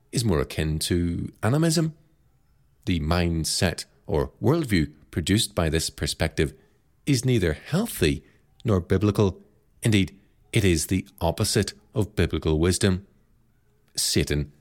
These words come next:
has no power that is not given him by God. Our lives are to be governed by our relationship to God and Christ, by conformity to his will as revealed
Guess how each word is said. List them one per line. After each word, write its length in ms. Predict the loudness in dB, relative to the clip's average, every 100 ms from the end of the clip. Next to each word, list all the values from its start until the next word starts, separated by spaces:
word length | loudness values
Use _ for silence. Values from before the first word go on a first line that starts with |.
| _
has 220 | -2 -2
no 480 | 0 2 2 2 0
power 580 | -4 -10 -4 0 2 2
that 140 | 2
is 160 | 0 0
not 300 | -2 -4 -6
given 340 | -4 0 0
him 260 | 0 0 0
by 220 | 0 0
God. 380 | 2 2 2 -2 -8 _ _ _ _ _ _ _ -4
Our 100 | 0
lives 420 | 2 2 2 0 -8 -10
are 80 | -6
to 100 | -4
be 100 | -4
governed 460 | -2 -2 0 0 0
by 200 | 0 0
our 120 | -2
relationship 680 | 0 0 0 -2 -4 -4 -2
to 100 | -4
God 320 | 0 -2 -2
and 160 | -4 -6
Christ, 440 | -4 -2 -2 -4 _ _ _ -2
by 200 | -2 -2 -10 _ -4
conformity 680 | -2 -2 0 2 2 0 -2
to 200 | -2 -2
his 200 | -2 0
will 280 | 2 2 -2 _ -6
as 140 | -2
revealed 460 | 0 0 0 -4